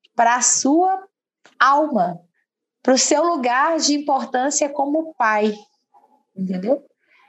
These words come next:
E ele, esse filho sai do lugar de importância de marido. Ele não era o marido da mãe. Ele é filho da mãe e filho do pai. E aí ele, ele acopla dentro dele a força que ele tem de vida,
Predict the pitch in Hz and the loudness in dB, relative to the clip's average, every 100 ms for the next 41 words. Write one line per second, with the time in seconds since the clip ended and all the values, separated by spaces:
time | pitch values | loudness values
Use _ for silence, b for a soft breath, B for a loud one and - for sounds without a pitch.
0 | B B - 220 226 269 247 - 208 254 | B B 0 2 4 2 0 -2 -2 0
1 | - 254 - 247 240 285 - - 269 294 | -2 -4 -4 -2 0 0 0 0 2 2
2 | 349 285 302 285 226 233 254 233 262 - | 2 0 0 0 0 0 -2 -4 -4 -2
3 | 240 233 226 254 - 277 220 254 269 302 | -2 -2 -2 -2 -2 -4 -2 -2 0 0
4 | 269 220 208 190 185 196 196 220 294 277 | 2 0 0 -2 -2 -2 -2 0 0 0
5 | 233 240 220 208 208 196 202 202 175 165 | 0 -2 -2 -2 -4 -4 -4 -2 -2 -4
6 | 170 - _ _ _ _ _ 180 180 190 | -6 -12 _ _ _ _ _ 0 2 2
7 | 190 190 - 247 269 294 269 202 196 180 | -2 -4 -6 0 2 2 0 0 0 -2
8 | 180 214 226 - - 208 214 220 233 233 | -2 -2 -4 -6 -6 -2 -2 -2 -6 -4
9 | 180 170 165 165 _ _ _ - 202 196 | -2 0 -2 -6 _ _ _ -2 0 2
10 | 220 247 233 233 - 190 202 208 208 208 | 0 0 0 -4 -4 -4 -2 -2 -2 -2
11 | 190 196 214 185 196 254 254 202 185 214 | -2 -2 -2 -2 -2 -2 -4 -2 -2 -2
12 | 214 175 b _ - - - - 202 233 | -2 -6 b _ -4 -4 -4 -2 -2 -2
13 | 226 240 240 - 233 285 311 311 254 226 | -4 -8 -6 -4 0 2 0 -2 -2 -2
14 | 214 240 180 175 156 151 | -2 -4 -4 -4 -4 -6